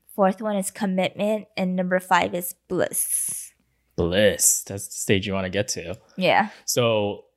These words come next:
Speaker 2: s-, let's start with stage one. So
Speaker 1: Uh-huh.
Speaker 2: stage one, they said, is the romance stage, right? So let's talk a little bit more about that.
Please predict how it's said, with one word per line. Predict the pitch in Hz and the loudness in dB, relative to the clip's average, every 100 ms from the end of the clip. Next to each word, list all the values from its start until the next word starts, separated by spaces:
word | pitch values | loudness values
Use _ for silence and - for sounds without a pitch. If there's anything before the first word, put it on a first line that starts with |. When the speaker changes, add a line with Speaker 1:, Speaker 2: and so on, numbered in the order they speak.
| _ _ _ - | _ _ _ -4
Speaker 2:
s-, | - - 156 | -2 -2 2
let's | 127 127 | 2 2
start | 135 123 | 0 2
with | 113 | 0
stage | - 110 98 95 | 0 -2 -2 -4
one. | 95 82 - _ | -6 -6 -10 _
So | - 202 | -4 -2
Speaker 1:
Uh-huh. | 190 | 0
Speaker 2:
stage | 139 160 - | 0 0 0
one, | 131 123 | 0 0
they | 120 | 0
said, | 110 - 101 | -2 0 0
is | 85 98 98 - | -2 -8 -10 -8
the | 98 | -8
romance | 95 101 104 92 90 - | -2 -2 0 -2 -2 -4
stage, | - 92 - - | -4 -8 -14 -6
right? | 92 98 104 - _ _ | -2 -2 -4 -10 _ _
So | - 113 | 0 2
let's | 113 - | 2 2
talk | 127 117 | 0 0
a | |
little | 110 104 | 0 0
bit | 101 | 0
more | 98 | -2
about | 95 95 92 | -2 -2 -2
that. | 82 80 | -6 -12